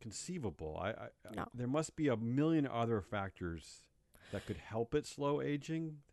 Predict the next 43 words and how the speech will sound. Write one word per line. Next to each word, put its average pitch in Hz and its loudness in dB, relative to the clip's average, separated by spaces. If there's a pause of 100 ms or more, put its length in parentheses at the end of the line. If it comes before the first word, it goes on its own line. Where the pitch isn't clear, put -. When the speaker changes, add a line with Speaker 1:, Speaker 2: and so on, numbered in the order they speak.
(360)
Speaker 2:
Do 254 6
you 269 10
think 277 6
also 208 10
part 233 8
of 226 6
it 233 8
is 214 8
that 208 8
they 190 8
just 185 6
have 180 6
so 185 6
much 170 2
money 165 4
that 175 4
they're 165 6
like, 160 4
"Whatever, 196 12
Speaker 1:
Yeah. 185 12
Speaker 2:
we'll - 6
try 165 10
it"? 165 6 (640)
Speaker 1:
I - -10
think 139 -6
that 98 -2
might 80 -6
be 80 -10
part 82 -6
of 76 -8
it. 90 -6
And 117 0
let's 175 2
end 175 -2
the 170 4
show 160 6
today, 143 8
Jesse, 120 0
on 101 0
Warren 120 4 (260)
Buffett, 95 2
our, 85 -2
Speaker 2:
Oh, 208 -2